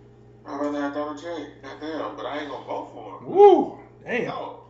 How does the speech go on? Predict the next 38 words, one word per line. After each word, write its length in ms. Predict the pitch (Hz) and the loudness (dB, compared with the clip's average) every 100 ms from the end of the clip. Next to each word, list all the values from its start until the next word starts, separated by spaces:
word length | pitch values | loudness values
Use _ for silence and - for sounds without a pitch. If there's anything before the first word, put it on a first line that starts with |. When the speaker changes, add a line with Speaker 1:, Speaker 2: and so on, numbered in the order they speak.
| - - - - | -20 -20 -20 6
Speaker 2:
Woo! 580 | 339 523 403 - - - - | 12 12 12 10 -2 -14 -16
Speaker 1:
I 80 | 180 | -12
ain't 80 | |
gonna 160 | 202 208 | -8 -8
vote 280 | 226 247 - | -8 -8 -12
for 80 | 196 | -18
him. 100 | 170 - - - | -20 -20 -20 -20
I 240 | - 151 - | -14 -14 -12
never 240 | - - 151 | -14 -14 -12
vote, 320 | 175 208 - - - | -12 -12 -14 -20 -20
I 40 | |
never 200 | - - | -20 -18
vote 320 | 143 - - | -12 -10 -10
for 160 | - - | -14 -18
him, 60 | - | -16
but 60 | - | -14
I'm 120 | - | -8
Speaker 2:
Woo. 340 | 311 359 370 | 0 2 4
Speaker 1:
just 100 | 320 | 4
saying, 80 | - | 0
like, 160 | - - - - - | -8 -14 -18 -20 -20
damn, 300 | - - - | -18 -16 -16
like, 140 | - - - - | -14 -16 -12 -8
y'all, 800 | - - - - - - 151 | -8 -8 -18 -20 -16 -12 -8
y'all 180 | 139 349 | -8 -8
can't 220 | - 160 | -10 -14
be 100 | 139 120 | -18 -18
better 220 | 262 277 - | -18 -18 -18
than 140 | - | -20
the, 680 | - - - - - - - 143 | -20 -20 -20 -20 -20 -20 -20 -16
they 60 | |
can't, 180 | 160 160 | -12 -12
y'all 100 | 170 | -10
the 560 | - 98 - - - - | -10 -12 -16 -20 -20 -14
candidate 380 | 143 123 110 98 | -12 -10 -12 -14
that's 120 | 95 | -18
better 380 | - 113 117 104 | -12 -10 -10 -12
than 200 | 98 95 | -14 -16